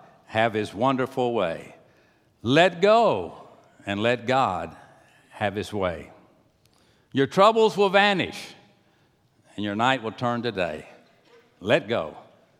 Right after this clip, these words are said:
and let God have his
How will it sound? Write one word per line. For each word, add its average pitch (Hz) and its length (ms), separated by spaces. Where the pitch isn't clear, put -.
and 92 120
let 98 200
God 80 400
have 90 340
his 85 400